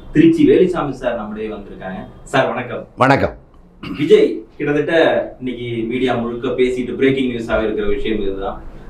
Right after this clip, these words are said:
Speaker 1: ஆஹ், நெக்ஸ்ட் கொடி த-, கட்சி தொடங்க போறேன்னு சொன்னாங்க, அதுக்கு அறிக்கையை வெளியிட்டு இருந்தாங்க. கொடிக்கான அந்த நிறம் என்ன, என்ன கொடி கலவை என்ன, அதுல சிம்பிள்லாம் இருக்க போகுது அப்படின்னு சொல்லியிருந்தாங்க.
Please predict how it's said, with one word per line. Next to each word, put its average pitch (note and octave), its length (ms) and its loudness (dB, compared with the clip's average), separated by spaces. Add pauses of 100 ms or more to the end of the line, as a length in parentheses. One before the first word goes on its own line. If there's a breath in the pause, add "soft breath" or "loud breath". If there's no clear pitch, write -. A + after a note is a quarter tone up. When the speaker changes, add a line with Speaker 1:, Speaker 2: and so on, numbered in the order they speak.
(120)
Speaker 1:
ஆஹ், G#2+ 380 4
நெக்ஸ்ட் A#2 320 -4 (200)
கொடி D3+ 200 4
த-, C3+ 140 2
கட்சி C#3+ 240 -2
தொடங்க B2+ 260 0
போறேன்னு A#2+ 320 -2
சொன்னாங்க, A2 300 -4 (100)
அதுக்கு - 260 -4
அறிக்கையை B2 360 0
வெளியிட்டு G#2+ 400 -6
இருந்தாங்க. G2+ 280 -8 (600)
கொடிக்கான C3+ 600 4 (100)
அந்த A2+ 200 -6
நிறம் A#2+ 260 -4
என்ன, B2 240 -6
என்ன C3+ 200 0
கொடி B2 280 0
கலவை A#2 400 0
என்ன, B2+ 200 -2
அதுல A#2 200 0
சிம்பிள்லாம் B2 460 2
இருக்க A#2 160 -4
போகுது A2 280 -4
அப்படின்னு G#2+ 300 -6
சொல்லியிருந்தாங்க. G2+ 480 -6